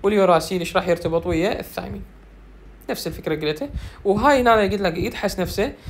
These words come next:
آه، called intrac-، آه، chelating agents. يعني شلون بين قوسين؟ آه، مثل أكريداين أورنج. يعني، آه، يدخل روحه بالنص. ما له علاقة، ويجي يتحس روحه بالنص.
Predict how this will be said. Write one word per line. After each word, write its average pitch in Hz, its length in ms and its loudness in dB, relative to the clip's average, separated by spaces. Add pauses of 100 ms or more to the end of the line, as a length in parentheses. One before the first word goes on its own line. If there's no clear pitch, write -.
(220)
آه، 156 1120 -4 (280)
called 302 240 6 (140)
intrac-، 320 600 -2
آه، 165 200 6
chelating 220 600 0
agents. 170 460 -4
يعني 165 160 -2
شلون 196 240 -2
بين 180 100 0
قوسين؟ 165 380 -2 (380)
آه، 160 120 2
مثل 196 260 0
أكريداين 214 560 2
أورنج. 165 440 2 (340)
يعني، 190 400 -2
آه، 87 460 -4 (120)
يدخل 208 340 0
روحه 320 260 2
بالنص. 180 400 0 (300)
ما 233 120 10
له 190 60 6
علاقة، 185 300 4
ويجي 208 220 6
يتحس 247 280 -6
روحه 170 180 2
بالنص. 156 340 -8